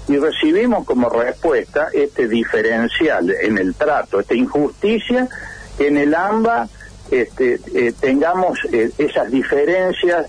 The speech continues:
de trato y de factura, de bolsillo concretamente,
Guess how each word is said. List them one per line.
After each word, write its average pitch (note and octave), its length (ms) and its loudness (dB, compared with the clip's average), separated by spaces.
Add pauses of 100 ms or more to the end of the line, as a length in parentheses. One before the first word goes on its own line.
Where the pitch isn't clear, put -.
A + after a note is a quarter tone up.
(140)
de A2+ 220 -2
trato F#3 800 0
y A2 160 2
de F#2+ 160 0
factura, D3+ 640 0
de - 120 0
bolsillo G2 760 0
concretamente, D3+ 960 -2